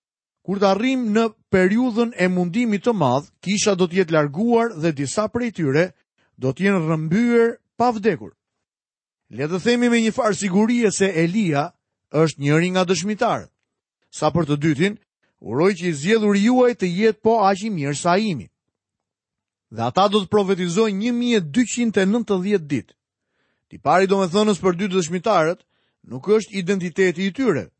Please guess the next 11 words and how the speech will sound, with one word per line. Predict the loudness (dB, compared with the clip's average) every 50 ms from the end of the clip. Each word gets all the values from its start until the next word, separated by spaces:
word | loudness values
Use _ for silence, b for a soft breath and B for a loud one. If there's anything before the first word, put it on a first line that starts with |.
| _ _ _ _ _ _ _ _ _
por | -6 -4 -4 -4
koha | -2 0 2 4 4 4 2 0
ku | 0 -2 -2
shfaqen. | -2 0 0 0 0 0 -2 -8 -18 -20 _ _ _ _ _ _ _ _ _ _ _ _ _ _ _ _ _ _ _ _ -10
A | -8 -6
ndodh | 0 2 0 0 0 0
kjo | 0 0 2
në | 2 0 -2
pjesën | 0 -2 -2 0 0 -2 -2 -2
e | -2 0
parë, | 0 2 2 2 0 -2 -6